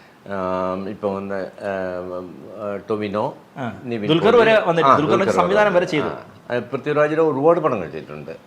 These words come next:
Speaker 2: ഈ പൃഥ്വിരാജിന്റെ മുഖത്ത് വരുന്ന ഭാവങ്ങൾ ആദ്യമായിട്ട് ഡയറക്ടറിന് മുന്നേ കാണുന്നത് അഴകപ്പൻ സാറാണ് ആ ക്യാമറയിലൂടെ. ഇന്നത്തെ ഈ സ്റ്റാർഡം സാർ അന്ന് പ്രെഡിക്റ്റ് ചെയ്തിരുന്നോ,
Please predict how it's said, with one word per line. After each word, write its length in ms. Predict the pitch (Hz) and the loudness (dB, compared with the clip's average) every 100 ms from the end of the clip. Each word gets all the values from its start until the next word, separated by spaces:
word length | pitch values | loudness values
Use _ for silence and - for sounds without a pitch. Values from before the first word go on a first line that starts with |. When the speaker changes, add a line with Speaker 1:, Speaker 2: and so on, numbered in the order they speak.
| - 262 | -12 -8
Speaker 2:
ഈ 40 | |
പൃഥ്വിരാജിന്റെ 600 | - 202 214 214 208 202 | -2 2 6 8 8 6
മുഖത്ത് 340 | 170 175 175 | 6 4 6
വരുന്ന 220 | 180 156 151 | 4 4 6
ഭാവങ്ങൾ 480 | 131 135 139 131 | 6 8 6 6
ആദ്യമായിട്ട് 880 | 131 143 139 185 180 170 170 165 - | 6 6 6 4 6 6 6 4 0
ഡയറക്ടറിന് 640 | 135 127 139 156 156 175 | 2 6 6 6 2 0
മുന്നേ 440 | 165 147 156 185 208 | 2 2 2 4 4
കാണുന്നത് 600 | 180 135 143 143 139 139 | 6 4 4 2 0 0
അഴകപ്പൻ 300 | 123 127 120 | 0 0 -2
സാറാണ് 340 | 113 95 87 - 117 | -6 -6 -8 -8 -6
ആ 60 | |
ക്യാമറയിലൂടെ. 640 | 131 120 113 110 98 92 - - - - - | 2 4 4 2 0 -6 -14 -20 -20 -20 -10
ഇന്നത്തെ 420 | - 220 269 262 208 | -2 2 2 4 2
ഈ 180 | 202 | 4
സ്റ്റാർഡം 640 | 202 - 147 156 165 160 - | 2 6 6 8 6 2 2
സാർ 180 | 143 135 | 4 4
അന്ന് 220 | 160 165 | 2 0
പ്രെഡിക്റ്റ് 320 | 127 131 - | -2 -2 -2
ചെയ്തിരുന്നോ, 520 | 139 120 120 110 101 | 0 0 -2 -4 -8